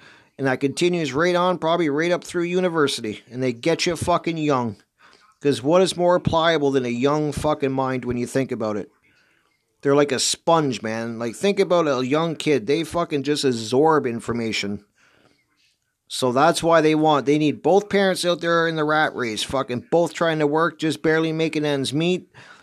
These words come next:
stick the kid and get rid of the family. They're trying to break the fucking family up. And I, at first, when I heard somebody say that, before looking into it, I thought, "Jesus Christ, this person's paranoid. This is like, fuck, this is beyond conspiracy. This is just plain paranoia." But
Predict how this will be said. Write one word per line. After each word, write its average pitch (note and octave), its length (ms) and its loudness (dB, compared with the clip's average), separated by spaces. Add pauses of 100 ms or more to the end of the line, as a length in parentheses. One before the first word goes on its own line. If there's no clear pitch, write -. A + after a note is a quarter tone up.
stick D#3 320 -2
the C#3+ 100 2
kid D#3+ 300 -2
and A#2 120 -10
get D3 200 0
rid C3+ 160 -2
of G2 60 -14
the B2+ 120 -4
family. D#3+ 460 -2
They're D3+ 140 0
trying E3 280 0
to D#3 80 -2
break D3+ 400 -2
the F#3+ 80 -4
fucking E3 380 -2
family F3+ 420 -2
up. A#2 140 -4
And A#2+ 80 -4
I, C3+ 140 2
at C3+ 260 -4
first, A#3 280 0
when F#3 120 -4
I D3 100 -2
heard F#3 160 0
somebody F3 240 -2
say E3 280 -4
that, B2 260 -4 (200)
before C#3+ 280 -4
looking D#3+ 320 -4
into D#3+ 240 -2
it, - 20 -2
I B2 60 -4
thought, B2 180 -6
"Jesus E3+ 380 -4
Christ, C#3+ 240 0
this F#3+ 100 -8
person's B2+ 380 -2
paranoid. B2+ 560 -2
This F3+ 160 -4
is F3 160 -2
like, G#2+ 200 -6 (880)
fuck, F3+ 200 0
this F#3+ 180 2
is D#3+ 80 0
beyond C#3+ 400 2
conspiracy. C#3 520 -2
This F3+ 180 0
is F3+ 60 -4
just B2+ 260 -2
plain D3 340 0
paranoia." C#3 580 0
But B2+ 180 -4